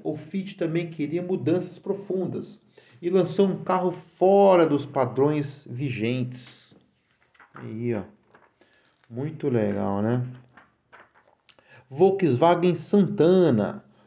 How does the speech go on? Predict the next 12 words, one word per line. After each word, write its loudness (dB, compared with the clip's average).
O -2
primeiro 4
carro 2
de -2
luxo 0
da 2
Volkswagen 0
chegou 0
para -4
conquistar -6
os -2
bilionários, -2